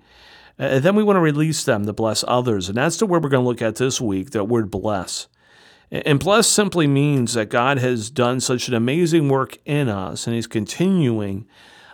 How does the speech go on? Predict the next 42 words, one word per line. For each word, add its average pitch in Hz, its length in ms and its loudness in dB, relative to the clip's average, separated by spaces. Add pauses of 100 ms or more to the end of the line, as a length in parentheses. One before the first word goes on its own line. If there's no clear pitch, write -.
uh, 110 240 -4
through 139 200 0
his 127 180 2
workings, 117 880 -2
uh, 90 320 -8
to - 180 -8
do 131 540 -2
good 151 260 0
things 165 280 2
in 127 60 -2
our 110 120 0
life. 98 240 -4
It - 20 -18
doesn't 127 240 0
mean 143 120 2
all 139 160 4
the 139 120 -4
circumstances 110 800 -2
of 98 80 -6
life 98 340 -6
are 92 100 -8
easy 92 400 -6
or, 87 240 -8 (440)
or, 104 280 0
or 110 140 0
that 101 180 0
we're 98 140 -4
in 120 240 0
a, 98 300 -2
a - 180 -6
easy 120 420 -2
time 139 400 -2
in 104 140 0
life. 92 300 -6
It 131 40 -8
just 131 200 -4
simply 139 240 -2
means 123 200 -2
he 143 140 -2
is 104 140 -2
with 117 320 -4
us, 90 400 -6